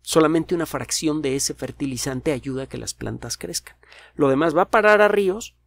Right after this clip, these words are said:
y de ahí va a parar al, al agua de mar. Se han visto ya grandes manchas de algas que han crecido de manera espectacular como consecuencia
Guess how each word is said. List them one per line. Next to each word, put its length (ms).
y 100
de 80
ahí 180
va 100
a 60
parar 260
al, 200
al 160
agua 180
de 80
mar. 260
Se 220
han 120
visto 300
ya 180
grandes 600
manchas 720
de 200
algas 680
que 120
han 120
crecido 520
de 120
manera 340
espectacular 800
como 280
consecuencia 920